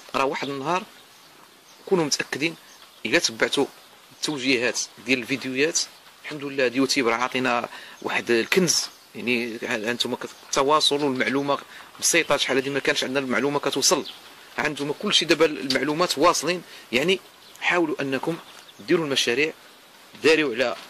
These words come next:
الشمعه ديالكم باش ما تطفاش. الموضوع ديالنا سهله. هاد ال-، الاخطاء انا حاولت ن-، ن-، ن-، نوضحها لكم باش اي واحد عنده شي خطا من هاد الاخطاء هادي،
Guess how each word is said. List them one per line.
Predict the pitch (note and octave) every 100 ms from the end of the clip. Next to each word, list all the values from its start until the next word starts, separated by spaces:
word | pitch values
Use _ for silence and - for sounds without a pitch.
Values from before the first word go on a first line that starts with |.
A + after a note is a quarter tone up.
| - - - -
الشمعه | - - D3 C3
ديالكم | B2+ - D3 C#3+
باش | - -
ما | A#2
تطفاش. | - - C#3 - - - - - - - - - - C3
الموضوع | C#3 C3
ديالنا | A2 A2 G#2
سهله. | A2 A2 C3 - - - -
هاد | B2 A#2
ال-، | A#2+
الاخطاء | - C3+ D3+ C#3+
انا | B2+
حاولت | - B2 A#2
ن-، | A#2+
ن-، | G2+ G#2+ G#2+ D#2+ D#2+
ن-، | C#2 C2 C2 A#1 B1+
نوضحها | A#2 G#2+ - B2
لكم | A2 D#3+ F3+ - - - -
باش | - -
اي | F3 D#3+
واحد | C#3 C#3+ A#2 - - - - - - - - -
عنده | A2 D3 C3+
شي | -
خطا | A2+ D3 C3+ -
من | C#3+ B2
هاد |
الاخطاء | A#2 - C#3+ A#2+ B2
هادي، | D#3